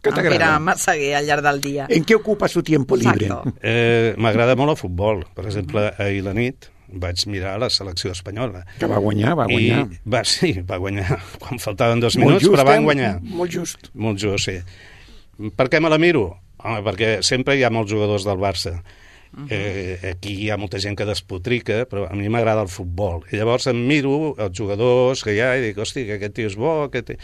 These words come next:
Speaker 3: I així com a, a molta gent li agrada veure un penya, jo no diré que també m'agrada,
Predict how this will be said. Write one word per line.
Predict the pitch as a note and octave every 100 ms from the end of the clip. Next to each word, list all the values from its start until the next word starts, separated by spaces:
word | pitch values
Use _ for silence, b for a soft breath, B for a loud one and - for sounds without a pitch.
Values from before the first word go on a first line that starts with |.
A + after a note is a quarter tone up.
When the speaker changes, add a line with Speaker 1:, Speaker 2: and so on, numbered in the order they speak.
| B B -
Speaker 3:
I | D#3+ F3+ - - A2+ -
així | A2+ E3+
com | F3+ E3
a, | C#3+ A#2 G#2+ B2+
a | A#2
molta | C3+ C#3 C3+
gent | C#3
li | B2+
agrada | A#2+ B2 B2
veure | A#2+ A#2 A#2
un | A2
penya, | - A2+ A2+ F3 - B B B B -
jo | G#2+ F2+
no | G#2
diré | G#2+ A2
que | G#2 G2+
també | F#2 F#2+ G2+
m'agrada, | G2 G2 A2+ A2+ F#2